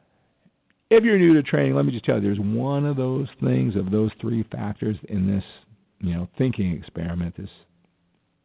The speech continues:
analogy <laughs> that I'm giving. One of those three things isn't necessary. It's not necessary at all. All right, maybe you can figure that <laughs> out right now. No, of course you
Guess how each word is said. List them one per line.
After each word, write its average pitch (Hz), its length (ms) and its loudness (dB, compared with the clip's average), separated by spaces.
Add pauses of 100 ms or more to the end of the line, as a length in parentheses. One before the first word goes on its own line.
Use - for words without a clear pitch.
(720)
analogy 98 580 2
<laughs> 69 100 -6
that 87 120 -2
I'm 87 120 -6
giving. 85 300 -6 (560)
One 180 200 6
of 226 60 6
those 156 180 8 (100)
three 127 240 4
things 95 400 -2 (440)
isn't 101 340 2
necessary. 92 540 -4
It's - 120 -8
not 104 280 2 (100)
necessary 92 640 -4
at 90 80 -10
all. 90 280 -10 (880)
All 87 100 -12
right, 87 200 -10
maybe 90 240 -4
you 87 60 -4
can 85 340 -2
figure 87 220 -4
that 87 80 -6
<laughs> 78 180 -8
out - 240 -14
right - 180 -16
now. 71 220 -8 (260)
No, - 160 -8
of - 180 -18
course 95 260 -8
you - 60 -20